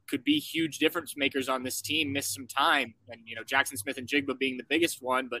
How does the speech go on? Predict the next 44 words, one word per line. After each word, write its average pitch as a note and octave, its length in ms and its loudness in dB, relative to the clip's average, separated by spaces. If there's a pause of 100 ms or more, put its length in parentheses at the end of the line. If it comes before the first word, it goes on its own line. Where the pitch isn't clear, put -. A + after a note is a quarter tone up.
(100)
but B2+ 100 -2
other C3 160 2
guys B2+ 280 4
as A2+ 160 -18
well. B2+ 300 6 (340)
And A2+ 100 -8
so B2+ 140 2
if A#2+ 100 -2
Mayan's C3+ 320 6
added C3+ 240 8
to B2+ 60 -8
that B2 180 2
list, C3+ 260 2
that's, C3 300 2
that's C3 220 0
a - 20 -20
bit C3 140 0
of B2 80 -2
a B2 60 -2
blow. C3 360 2
But C3+ 240 2 (480)
Ryan D#3+ 240 10
Day D#3 160 10
said, D3 420 6 (160)
you A#2 120 -10
know, G#2+ 60 -10 (340)
he, - 240 -2
he F3+ 120 -2
made E3+ 180 8
it E3 100 2
clear, D3 360 2
"Honestly, E3 540 6
I C#3 80 4
don't D#3 320 0
know." D3 360 2 (240)
He's C3 120 -6
like, C3+ 180 0
"I C#3+ 120 8
will D3 80 4
get D3+ 180 4
you D3+ 60 2
guys C3+ 240 2
that C3 120 2
information." B2+ 640 -4